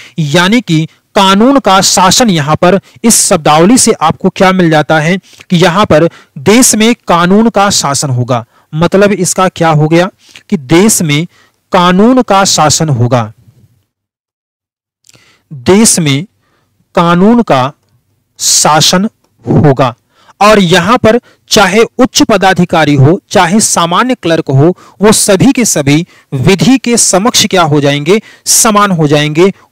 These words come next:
कोई भी व्यक्ति कानून से ऊपर नहीं होगा। यहां पर एक पॉइंट और लिखेंगे, कानून से ऊपर, कानून से ऊपर कोई भी नहीं होगा।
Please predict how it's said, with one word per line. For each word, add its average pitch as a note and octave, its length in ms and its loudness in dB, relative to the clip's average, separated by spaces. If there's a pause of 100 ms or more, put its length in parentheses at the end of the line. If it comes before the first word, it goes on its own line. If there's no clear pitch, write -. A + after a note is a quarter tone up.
(160)
कोई C4 300 4
भी G#3 180 0
व्यक्ति D#3+ 440 0 (360)
कानून G#3+ 440 2
से A3+ 180 0
ऊपर F3+ 400 0
नहीं E3+ 400 0
होगा। B2+ 340 -2 (340)
यहां F3+ 260 2
पर G#3+ 120 0
एक G3 280 0
पॉइंट F#3+ 280 -2 (100)
और F#3 160 2
लिखेंगे, G3+ 480 -2 (480)
कानून G3 480 2
से A3+ 220 0
ऊपर, E3 420 0 (2000)
कानून F3+ 440 2
से D3+ 320 -2 (1080)
ऊपर A#3 440 2
कोई G3 380 2
भी D3+ 300 -2 (420)
नहीं F3+ 600 0
होगा। B2+ 540 -2